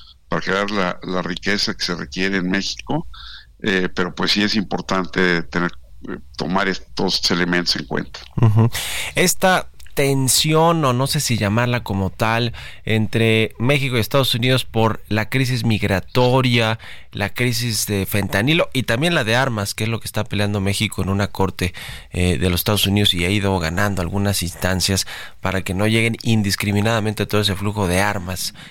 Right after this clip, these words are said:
Speaker 2: ilegales a México que se producen en Estados Unidos. Eh, pero ahora, digamos que se subió un poco de tono este fin de semana, esa tensión que ha existido,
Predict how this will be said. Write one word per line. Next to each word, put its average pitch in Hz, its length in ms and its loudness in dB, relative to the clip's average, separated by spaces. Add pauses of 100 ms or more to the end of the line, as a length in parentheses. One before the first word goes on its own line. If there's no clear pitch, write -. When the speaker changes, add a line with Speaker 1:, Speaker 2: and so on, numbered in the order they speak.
Speaker 2:
ilegales 92 580 -2
a 92 60 -2
México 98 500 -2 (240)
que - 100 -2
se 98 140 0
producen 101 360 -2
en 90 100 -2
Estados 98 340 -2
Unidos. 104 360 0 (440)
Eh, 107 340 0
pero 127 480 4
ahora, 139 380 2
digamos 123 280 0
que 127 100 -2
se 107 80 0
subió 113 260 4
un 139 80 0
poco 143 260 2
de 113 120 4
tono 127 280 2
este 113 220 0
fin 120 180 4
de 110 80 4
semana, 107 460 2
esa 104 180 0
tensión 104 640 2
que 104 100 2
ha 110 60 2
existido, 107 560 -2